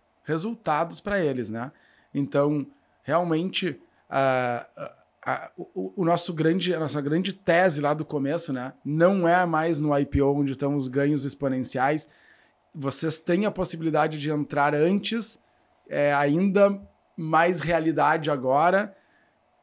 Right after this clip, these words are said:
com startups mais robustas, com a possibilidade de liquidez. Hum,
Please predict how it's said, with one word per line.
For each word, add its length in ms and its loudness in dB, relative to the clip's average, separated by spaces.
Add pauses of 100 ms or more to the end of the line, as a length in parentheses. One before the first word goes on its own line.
(120)
com 220 0
startups 520 -2
mais 160 -2
robustas, 920 -4 (300)
com 160 -4
a 60 -2
possibilidade 720 -4
de 80 -6
liquidez. 840 -2 (540)
Hum, 300 -10